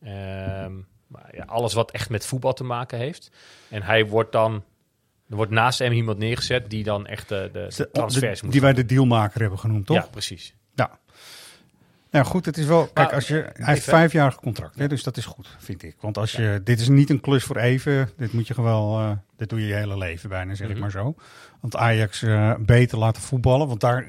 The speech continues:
Speaker 2: wordt hij dus in de kern voor aangenomen. Nou, dat is nogal wat. Denk je dat die man ook meteen, ehm, de medewerking krijgt? Dat vind ik altijd zo moeilijk bij Ajax, weet je?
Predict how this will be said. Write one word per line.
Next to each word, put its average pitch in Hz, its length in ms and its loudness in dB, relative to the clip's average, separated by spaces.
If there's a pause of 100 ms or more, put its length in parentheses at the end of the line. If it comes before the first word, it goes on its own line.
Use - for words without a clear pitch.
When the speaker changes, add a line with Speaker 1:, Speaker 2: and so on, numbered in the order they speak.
Speaker 2:
wordt 107 160 -8
hij 107 80 -6
dus 98 140 -10
in 104 60 -6
de 95 60 -8
kern 90 300 -8
voor 104 140 -6
aangenomen. 104 600 -6 (500)
Nou, - 140 -12
dat - 140 -18
is 113 80 -4
nogal 139 200 0
wat. 113 180 2
Denk 147 240 0
je 190 60 -2
dat 165 140 -2
die 147 80 -2
man 143 200 2
ook 143 140 0
meteen, 135 520 0
ehm, 117 500 -2 (440)
de 120 100 -8
medewerking 113 720 -2
krijgt? - 260 -14
Dat 117 80 -8
vind - 140 -8
ik - 60 -12
altijd 139 200 -8
zo 113 100 -4
moeilijk 127 340 -4
bij 92 100 -6
Ajax, - 540 -14 (160)
weet - 180 -10
je? 165 100 -4